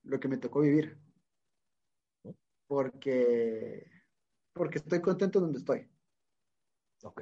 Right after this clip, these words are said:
Speaker 1: Pero creo que sí le, le advertiría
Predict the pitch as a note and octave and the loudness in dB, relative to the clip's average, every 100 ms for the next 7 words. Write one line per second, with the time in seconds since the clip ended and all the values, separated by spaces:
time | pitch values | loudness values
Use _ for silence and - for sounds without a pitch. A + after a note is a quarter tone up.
0 | D#3 D#3 A3+ C4 C#4 C4+ - _ _ _ | -4 2 4 6 4 2 -6 _ _ _
1 | - F3+ - F#3+ A3+ A#3 F#3 D#3 - G#3 | -6 -4 0 4 4 4 2 0 0 4
2 | A3+ G#3+ F#3 D3+ - C#3+ C#3+ C#3+ C3+ C3 | 6 6 6 4 -2 0 4 4 4 0
3 | C3+ C3+ B2+ C3+ C#3 A3+ D4+ - | 0 -2 -2 -2 2 2 0 -4